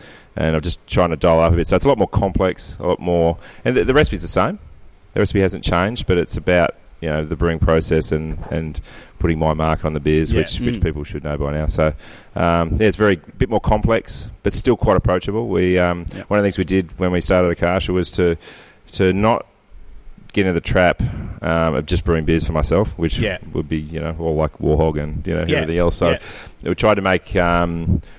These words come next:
Speaker 1: a beer like mine, but a little bit more approachable. So just drop the bitterness back a little bit, drop the colour. So you can see most I P As out of the States and, and modern I P As are all, and pale ales are quite
Speaker 2: Filtered,
Speaker 1: light now.
Speaker 2: yeah.
Speaker 1: Um, and so that's what we did. So the pale sort of backed off the colour a little bit,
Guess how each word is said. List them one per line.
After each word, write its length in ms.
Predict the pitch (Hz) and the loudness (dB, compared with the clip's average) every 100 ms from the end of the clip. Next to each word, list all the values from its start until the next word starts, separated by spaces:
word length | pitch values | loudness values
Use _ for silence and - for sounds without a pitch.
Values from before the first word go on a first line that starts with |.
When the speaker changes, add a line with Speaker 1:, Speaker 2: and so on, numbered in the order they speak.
| - - - - | -20 -16 -4 -2
Speaker 1:
a 60 | |
beer 240 | 107 131 117 | 2 4 6
like 300 | 110 110 104 | 4 4 2
mine, 180 | 117 | 2
but 60 | 127 | 4
a 20 | |
little 80 | 98 | 2
bit 80 | 92 | 2
more 140 | 90 | 0
approachable. 420 | 85 85 85 85 82 | 0 2 2 2 0
So 120 | 85 | 0
just 180 | 95 - | -2 -2
drop 140 | 87 | -2
the 60 | - | 0
bitterness 280 | 85 82 76 | 0 0 0
back 200 | 80 80 | 0 0
a 20 | |
little 160 | 80 | 0
bit, 140 | 82 78 | 0 0
drop 160 | 78 | -2
the 60 | - | -4
colour. 300 | - 85 85 | -2 2 2
So 60 | 82 | 0
you 40 | |
can 80 | 107 | -2
see 240 | - 127 101 - - | 2 2 0 -8 -4
most 260 | 107 110 - | 0 2 4
I 140 | 95 | 2
P 160 | 90 92 | 2 2
As 220 | 90 87 | 2 2
out 40 | |
of 40 | 82 | -2
the 60 | |
States 400 | 85 87 85 - | 0 0 0 -2
and, 320 | 85 82 80 - | -8 -4 -6 -4
and 180 | 85 85 | -6 -4
modern 220 | 85 85 | -4 -4
I 120 | 82 | -6
P 120 | - | -4
As 160 | 82 78 | -4 -4
are 80 | 80 | -4
all, 140 | 80 | -6
and 400 | 80 82 78 - - - | -6 -8 -10 -12 -8 0
pale 240 | 85 82 | 2 2
ales 180 | 76 - | 0 -4
are 40 | |
quite 160 | - 80 | -6 -4
Speaker 2:
Filtered, 120 | - | -2
Speaker 1:
light 240 | 76 78 - | 0 0 -2
now. 200 | 78 92 | -4 -4
Speaker 2:
yeah. 120 | 98 - - - - | -6 -12 -16 -12 -4
Speaker 1:
Um, 720 | 80 82 82 80 78 71 67 | 0 2 2 0 -4 -6 -4
and 180 | 78 76 | -4 -2
so 80 | |
that's 120 | 80 - | -2 -2
what 40 | 78 | -8
we 80 | 78 | -8
did. 120 | 71 | -6
So 160 | 78 | -4
the 80 | 78 | -4
pale 340 | - 80 78 76 | 0 2 2 0
sort 180 | 82 | -2
of 200 | 76 - | -2 -2
backed 240 | - 78 87 | -4 -4 -4
off 120 | 78 | -4
the 60 | 76 | -4
colour 300 | - 78 78 | -2 -2 -2
a 60 | |
little 180 | 76 76 | -4 -2
bit, 200 | 76 - | -4 -4